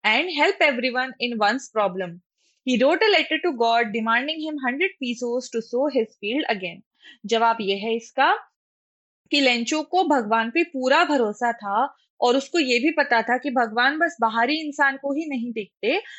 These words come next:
बल्कि भगवान को इंसान के मन में क्या चल रहा होता है, कंसाइंस यानी कि खुद के दिमाग में अच्छा बुरा, ये भी लगता था लेंचो को कि भगवान को सब, भगवान भला बुरा सब जानते हैं और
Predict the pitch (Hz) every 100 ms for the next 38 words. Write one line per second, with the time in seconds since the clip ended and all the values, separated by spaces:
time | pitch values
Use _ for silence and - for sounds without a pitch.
0 | - 254 254 269 220 214 233 233 302 330
1 | 247 226 - 240 247 320 285 254 294 311
2 | 277 339 330 254 233 240 214 214 214 220
3 | 220 247 269 349 339 302 302 320 - 247
4 | - 285 233 202 190 190 247 - 214 -
5 | 233 202 196 285 440 _ - - _ _
6 | - 254 269 349 302 247 247 269 233 233
7 | 262 285 269 262 226 240 254 320 302 320
8 | 269 - 254 254 269 254 226 233 240 254
9 | 254 247 208 196 190 185 247 254 339 -
10 | _ - - 240 269 -